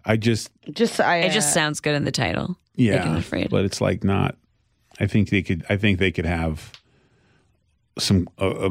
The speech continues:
Speaker 1: cl-, 'cause when it's cold, they give 'em furs.
Speaker 3: Do they?
Speaker 1: Yeah. So, you know.
Speaker 3: Hmm.
Speaker 1: So I think maybe you, you could just be afraid.
Speaker 3: So what do the camera people do the whole time?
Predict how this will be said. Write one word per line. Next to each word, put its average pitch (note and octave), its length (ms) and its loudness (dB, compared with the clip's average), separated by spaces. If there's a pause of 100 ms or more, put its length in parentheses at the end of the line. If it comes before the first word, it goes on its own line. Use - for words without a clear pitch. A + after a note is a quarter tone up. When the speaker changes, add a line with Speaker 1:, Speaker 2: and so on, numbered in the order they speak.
Speaker 1:
cl-, - 260 -4
'cause A#2+ 160 0
when B2+ 120 2
it's A2 100 -2
cold, D#3 320 2
they A#2 60 0
give A2 140 0
'em F#2 60 -2
furs. F2+ 460 -2 (460)
Speaker 3:
Do D3+ 160 2
they? D#3 260 -2
Speaker 1:
Yeah. - 280 -2 (280)
So, - 360 -2 (320)
you G2 140 0
know. F#2 180 -4 (120)
Speaker 3:
Hmm. - 160 0 (1080)
Speaker 1:
So - 140 -2
I F2+ 40 2
think F#2 220 0
maybe F2 460 0
you, F2 100 -12 (160)
you F#2 100 -12
could E2 80 -4
just F2+ 160 -2
be F#2+ 120 0
afraid. F2+ 340 -4 (140)
Speaker 3:
So A3 180 0
what A3+ 80 -2
do F#4+ 60 -2
the F#4 120 -2
camera D#4+ 340 0
people - 280 0
do C#2 120 -2
the - 120 -2
whole - 140 -4
time? - 160 -8